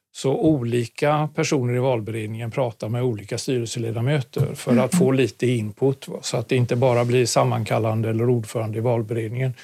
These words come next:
Speaker 1: som ska betungas med att ringa runt till sex, sju, åtta personer.
Speaker 2: Mm.
Speaker 1: Och det brukar f-, fungera bra. Och det, det blir ett bra inspel till en diskussion om hur funkar den här styrelsen.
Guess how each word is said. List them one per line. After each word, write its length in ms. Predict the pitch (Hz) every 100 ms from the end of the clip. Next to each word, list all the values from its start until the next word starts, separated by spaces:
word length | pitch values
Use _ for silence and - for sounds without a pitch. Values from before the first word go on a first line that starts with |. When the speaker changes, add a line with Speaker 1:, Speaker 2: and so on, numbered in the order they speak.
| - - - - _ -
Speaker 1:
som 240 | 143 123
ska 360 | - 123 127 123
betungas 600 | 139 127 139 107 113 -
med 140 | 120
att 160 | 120 117
ringa 240 | 117 117
runt 300 | 113 143 131
till 280 | - 123 120
sex, 300 | - 117 -
sju, 200 | 131 113
åtta 400 | 117 110 113 107
personer. 480 | - 110 113 95 69 _ -
Speaker 2:
Mm. 160 | 262 220 _ _ -
Speaker 1:
Och 80 | 135
det 80 | 156
brukar 320 | 185 185 165
f-, 180 | 151 - 165
fungera 400 | - 147 127 120
bra. 220 | 120 110
Och 80 | 120
det, 400 | 151 170 180 180
det 300 | 135 131 160
blir 240 | 175 160 151
ett 140 | 151
bra 260 | 147 123 131
inspel 440 | 127 - 113 113
till 200 | 110 123
en 120 | 120
diskussion 680 | 123 113 - 104 120 104 113
om 180 | 113 117
hur 180 | 139 127
funkar 500 | - 160 107 - 123
den 140 | 180
här 100 | 147
styrelsen. 560 | - 139 117 - -